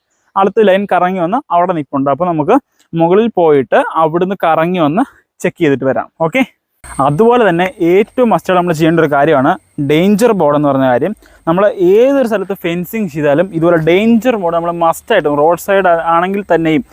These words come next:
അതുപോലെ തന്നെ മറ്റ് സ്ഥലങ്ങളാണെങ്കിൽ തന്നെയും, ആ, റോഡ് സൈഡ് ആണെങ്കിലും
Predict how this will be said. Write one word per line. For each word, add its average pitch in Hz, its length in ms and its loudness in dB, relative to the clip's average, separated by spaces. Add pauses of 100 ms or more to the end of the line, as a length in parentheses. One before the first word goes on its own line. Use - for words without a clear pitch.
(260)
അതുപോലെ 170 280 2
തന്നെ 226 140 -2 (280)
മറ്റ് 143 240 -4
സ്ഥലങ്ങളാണെങ്കിൽ 190 540 0
തന്നെയും, 202 220 -4 (320)
ആ, 156 40 -2 (140)
റോഡ് 180 180 0
സൈഡ് 220 220 2
ആണെങ്കിലും 196 280 0